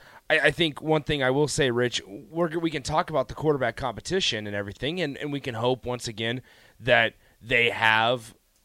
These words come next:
a true quarterback competition, but that, that belief and that common thought still applies where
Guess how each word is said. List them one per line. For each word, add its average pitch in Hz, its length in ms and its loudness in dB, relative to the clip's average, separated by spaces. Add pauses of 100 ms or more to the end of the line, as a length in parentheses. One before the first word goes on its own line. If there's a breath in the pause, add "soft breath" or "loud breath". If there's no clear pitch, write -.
(200)
a 123 120 0
true 139 360 0
quarterback 131 480 2
competition, 131 720 0 (480 soft breath)
but 147 180 2
that, 135 260 4
that 123 180 -2
belief 120 440 -2
and 143 120 -2
that 120 160 -2
common 127 340 -2
thought 156 300 2
still 131 320 -2
applies 131 640 2
where 120 520 2